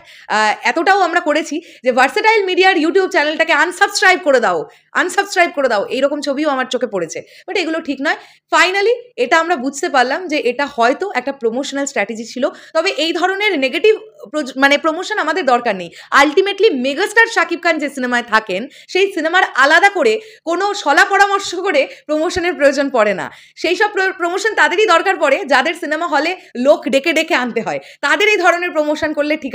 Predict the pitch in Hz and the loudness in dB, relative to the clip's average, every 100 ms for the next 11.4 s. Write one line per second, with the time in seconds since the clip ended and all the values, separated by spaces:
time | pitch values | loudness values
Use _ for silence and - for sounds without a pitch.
0 | 202 165 - - 240 302 330 427 440 440 | -2 -4 -10 -10 -2 0 2 2 2 0
1 | - 403 403 392 392 330 320 262 247 240 | 0 0 -2 -2 -2 -2 -2 -2 -2 -4
2 | 214 175 151 143 - - 302 285 359 370 | -4 -4 -6 -12 -18 -10 -6 0 0 0
3 | 359 370 370 339 349 - 262 294 349 392 | -2 0 0 2 2 2 0 2 0 -2
4 | 381 330 349 311 330 269 220 - - 302 | -2 0 0 2 0 -2 -6 -8 -6 -6
5 | 330 320 370 330 320 370 330 262 277 - | -2 0 2 2 0 0 0 0 0 -4
6 | - 302 381 403 392 415 415 349 359 - | -4 4 6 6 4 2 2 2 0 -4
7 | - 330 339 - 311 349 403 427 440 392 | -4 -6 -8 -6 2 4 6 4 0 -2
8 | 415 339 330 370 370 392 440 415 381 359 | 0 0 0 -2 -2 0 0 -2 -4 -6
9 | 339 320 294 277 285 - 302 302 277 302 | -4 0 0 0 -8 -6 -6 0 0 2
10 | 359 349 294 294 294 262 269 233 220 196 | 2 4 4 4 2 2 2 0 -6 -6
11 | 170 147 - 143 | -6 -8 -10 -16